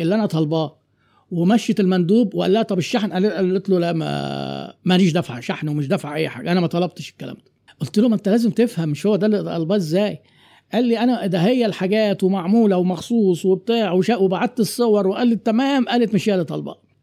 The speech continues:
قلت له: "طيب، اتكلم مع العميلة وشوف". طلع إيه؟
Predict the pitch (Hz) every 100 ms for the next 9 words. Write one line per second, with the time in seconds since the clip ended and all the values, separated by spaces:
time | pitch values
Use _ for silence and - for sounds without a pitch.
0 | _ 214 - 247 180 _ - 139 - 160
1 | 240 262 202 175 160 196 202 156 135 -
2 | _ _ _ _ _ _ _ 240 240 180
3 | 190 180